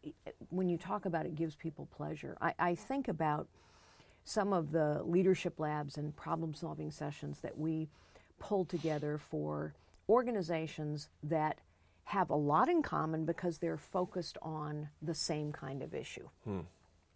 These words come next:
Speaker 1: So, uh, we pulled a group of organizations together here in Washington, D C that are all focused on homelessness. However,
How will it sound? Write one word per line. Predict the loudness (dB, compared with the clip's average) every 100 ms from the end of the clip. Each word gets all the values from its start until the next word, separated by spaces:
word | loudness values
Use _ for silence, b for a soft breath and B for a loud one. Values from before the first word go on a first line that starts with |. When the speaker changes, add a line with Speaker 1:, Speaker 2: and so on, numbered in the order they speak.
| -12
Speaker 1:
So, | 0 2 2 b b b b b b b _ -6
uh, | -6 -6 -2
we | -2
pulled | 0 0 2 2 -2
a | -8
group | -6 0 0 0
of | 0
organizations | 0 0 -4 -4 -6 -4 -6
together | -4 -4 -4
here | -4 -4
in | -4
Washington, | -6 -6 -8 -8
D | -8
C | -6 -6
that | -4
are | -6
all | -4 -6
focused | -6 -10 -10 -10 -12
on | -12
homelessness. | -12 -12 -14 -16 -18 -20 -20 _ _ _
However, | 0 2 4 2 -2 -10